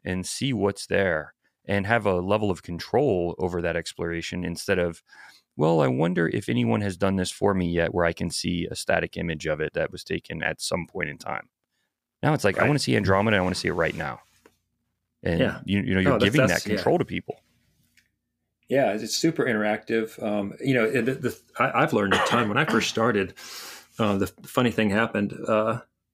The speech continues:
Speaker 2: it was actually Third Rock, Architeuthis, and Funi were all in there.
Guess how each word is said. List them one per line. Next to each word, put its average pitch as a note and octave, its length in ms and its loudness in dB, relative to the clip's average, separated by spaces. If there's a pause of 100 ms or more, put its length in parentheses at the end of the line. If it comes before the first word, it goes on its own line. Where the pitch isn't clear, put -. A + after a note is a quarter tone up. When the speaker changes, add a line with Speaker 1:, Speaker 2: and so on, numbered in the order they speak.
(140)
Speaker 2:
it G#2+ 80 0
was G2 100 0
actually A2 240 0
Third B2+ 280 2
Rock, A2+ 340 0
Architeuthis, A2+ 720 0
and G#2 120 0
Funi A2 360 0
were G#2 140 -2
all G#2+ 160 0
in G#2+ 140 0
there. G2 260 0